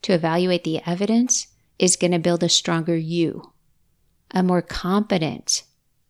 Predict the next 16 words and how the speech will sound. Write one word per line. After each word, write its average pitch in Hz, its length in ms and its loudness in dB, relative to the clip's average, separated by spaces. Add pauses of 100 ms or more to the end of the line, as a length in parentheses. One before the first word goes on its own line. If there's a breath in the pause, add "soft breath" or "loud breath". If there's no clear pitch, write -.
(120)
you, - 460 -8 (720)
a 175 100 0
better 180 260 0
collaborator 175 1160 -4 (140)
and 175 160 -2
communicator, 170 1040 -4 (720)
and 185 100 4
a 175 220 2
better 185 340 2
advocate 175 520 -2
for - 140 -8
your 151 140 -4
patient 254 760 0 (440)
or 170 80 2
your 156 160 -2
client 208 800 0